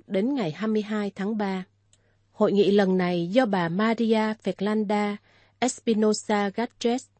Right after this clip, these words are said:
Chủ tịch Đại hội đồng của Liên Hiệp Quốc tổ chức, và có các đề tài chính là các hệ thống bảo vệ của xã hội, tiếp cận các dịch vụ công cộng và cơ sở hạ tầng bền vững cho sự bình đẳng giới tính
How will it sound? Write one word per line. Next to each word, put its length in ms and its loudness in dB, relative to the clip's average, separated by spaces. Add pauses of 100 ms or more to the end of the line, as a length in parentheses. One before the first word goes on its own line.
(480)
Chủ 140 4
tịch 220 2
Đại 220 0
hội 220 0
đồng 300 0
của 160 2
Liên 220 2
Hiệp 140 2 (100)
Quốc 180 -2 (120)
tổ 160 2
chức, 220 -4 (540)
và 160 2
có 220 -2 (100)
các 220 -2
đề 140 4
tài 300 -2
chính 280 0
là 360 -2 (640)
các 180 -2
hệ 180 0
thống 280 0
bảo 180 2
vệ 300 0 (100)
của 120 0
xã 180 -6
hội, 340 -2 (640)
tiếp 140 0 (100)
cận 240 -2
các 160 -8
dịch 180 -6
vụ 180 -2
công 260 -4
cộng 320 -4
và 120 -6
cơ 200 -2
sở 220 -4
hạ 340 -6
tầng 260 -4
bền 200 -4
vững 280 -4 (100)
cho 120 -4
sự 220 -4
bình 260 -2
đẳng 260 -6
giới 160 2
tính 300 -4